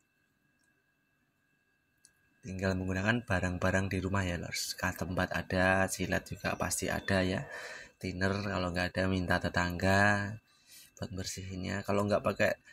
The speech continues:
thinner bisa pakai baby oil juga bisa, kalau nggak minyak kayu putih ya untuk membersihkannya tadi. Ini coba biar nyala dulu apakah powernya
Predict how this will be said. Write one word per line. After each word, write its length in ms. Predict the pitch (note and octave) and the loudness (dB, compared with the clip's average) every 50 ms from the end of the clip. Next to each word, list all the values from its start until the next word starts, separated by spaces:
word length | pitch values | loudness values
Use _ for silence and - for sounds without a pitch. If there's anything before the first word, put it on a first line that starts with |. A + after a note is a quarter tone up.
| - - - _ | -20 -20 -20 _
thinner 320 | - A#2 A2+ A#2+ C3 B2+ | -2 0 2 2 2 2
bisa 320 | - - G2+ - G#2+ G#2 - | 2 0 2 2 2 0 0
pakai 240 | - G2+ G#2+ G2+ - | 0 0 0 0 0
baby 320 | G2+ F#2 - - G2+ - | 0 -2 0 0 0 0
oil 320 | F#2 F#2 F#2 G2 G2 G2 | 2 2 2 2 2 2
juga 240 | F#2+ G2+ - F2 - | 0 -2 -6 -6 -6
bisa, 320 | - - - - G2+ G#2 G2 | -6 -8 -4 -2 -2 0 0
kalau 240 | F#2+ F2+ F2+ F#2 | 0 0 0 0
nggak 240 | F2+ F2+ F#2+ F#2+ F#2 | 2 2 2 2 2
minyak 240 | F#2+ F#2+ F#2 F2+ F2+ | -2 -2 -2 -4 -2
kayu 240 | - F2+ F#2 F2+ - | -2 -4 -4 -4 -4
putih 340 | - - - - F#2+ F2+ F2+ | -6 -6 0 0 0 0 0
ya 40 | F2 | -2
untuk 240 | F2 - F2 - F2 | -2 -4 -4 -4 -4
membersihkannya 640 | F2 E2+ F2 - - - - - - - - E2+ - - | -4 -2 0 0 0 0 0 -6 -8 -8 -8 -10 -10 -8
tadi. 320 | - - - - G2 A2+ A#2+ - - _ - - - - - - - - - - - _ _ _ _ _ _ _ _ _ _ _ _ _ _ - - | -10 -8 -2 0 0 0 0 -2 -10 _ -20 -20 -20 -20 -20 -20 -20 -20 -20 -20 -20 _ _ _ _ _ _ _ _ _ _ _ _ _ _ -8 -2
Ini 100 | C3 C3 - | -2 0 2
coba 560 | C3+ C3 B2+ C3 C3 B2+ B2 B2 B2 A#2+ A#2+ | 2 2 4 6 6 6 6 6 6 4 4
biar 240 | A#2+ A#2+ A2 A2 G#2+ | 4 4 4 6 6
nyala 320 | G#2+ A2 G#2+ G#2+ G#2 G2+ | 6 4 4 4 2 2
dulu 240 | - G2+ G2 A#2 B2+ | 2 0 2 2 2
apakah 480 | C3+ B2 - - - - G#2 G2 - - | 2 0 -2 -4 -4 -4 -6 -6 -4 -2
powernya 640 | - F#2+ G2 G2 F#2+ G2 G2 G2 G2 G2 G2 G2 | 0 0 0 0 0 0 -2 -2 -2 -4 -4 -8